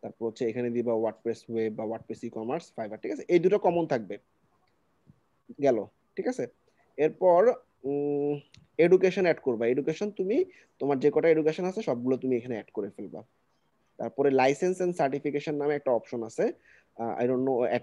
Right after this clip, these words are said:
করছি কিনা, আমি অ্যাড করার অপশনটা দেখাচ্ছি। যারা অ্যাড করার, কোথা থেকে অ্যাড করবো বুঝতেছো না, তারা অ্যাড profile section নামে একটা option আছে, ঠিক আছে?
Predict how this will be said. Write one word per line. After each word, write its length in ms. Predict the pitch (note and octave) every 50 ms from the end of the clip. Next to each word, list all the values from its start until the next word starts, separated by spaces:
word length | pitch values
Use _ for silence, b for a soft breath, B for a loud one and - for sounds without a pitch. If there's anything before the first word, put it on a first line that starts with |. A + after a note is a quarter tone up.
| -
করছি 240 | - C3 B2 - B2
কিনা, 220 | - - C3 - F3+
আমি 400 | G#3+ E3+ - A#2 A#2+ B2 B2 - - _ _
অ্যাড 180 | - C3 C3+ -
করার 220 | - C#3 C#3 C3+
অপশনটা 360 | B2+ A#2+ - - C#3 B2 A#2+
দেখাচ্ছি। 400 | A#2 G#2+ G#2 - G2+ - - -
যারা 300 | G2+ A#2 B2+ B2 C#3+ D#3 - -
অ্যাড 140 | - D#3 D#3 - -
করার, 260 | E3 E3 E3 E3+ F3
কোথা 300 | E3+ - E3 D#3+ - F#3
থেকে 200 | F3+ - F#3 F3
অ্যাড 180 | F3+ E3+ - -
করবো 360 | - C#3+ C#3+ D3 D3+ D3 C3+ C3+
বুঝতেছো 460 | C#3 C#3 C3+ - - C3+ B2+ - B2+
না, 200 | B2 F3+ A#3+ - b b b b b b _
তারা 220 | C3 B2+ C#3 C3+ - -
অ্যাড 200 | - D3+ F3+ F#3+ - -
profile 320 | - F3 F3+ F3+ F3+ E3+ F3+
section 360 | F3 - F3+ F3 - E3 E3
নামে 180 | E3 D#3+ D#3 C#3+
একটা 180 | C3 - -
option 320 | A#2+ G#2 - - - A2 F#2+
আছে, 200 | F#2+ - - -
ঠিক 120 | - A3
আছে? 220 | C#4 - - A#2